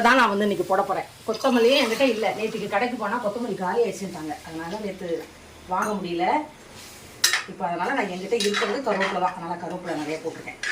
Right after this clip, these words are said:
அப்படிதான் நம்மகிட்ட இருக்கிறத போட்டு செஞ்சு, செஞ்ச பழகிக்கணும். எனக்கு, எனக்கு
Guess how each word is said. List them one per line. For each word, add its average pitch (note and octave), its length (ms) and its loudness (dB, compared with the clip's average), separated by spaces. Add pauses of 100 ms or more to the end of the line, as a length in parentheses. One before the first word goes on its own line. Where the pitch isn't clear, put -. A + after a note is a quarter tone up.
(1300)
அப்படிதான் B3+ 320 4
நம்மகிட்ட G#3 260 -2 (140)
இருக்கிறத E4 400 4
போட்டு A#3+ 220 0
செஞ்சு, G3+ 200 -2 (240)
செஞ்ச A#3+ 180 0 (140)
பழகிக்கணும். F3+ 460 -2 (360)
எனக்கு, A#3 240 2
எனக்கு A3 260 2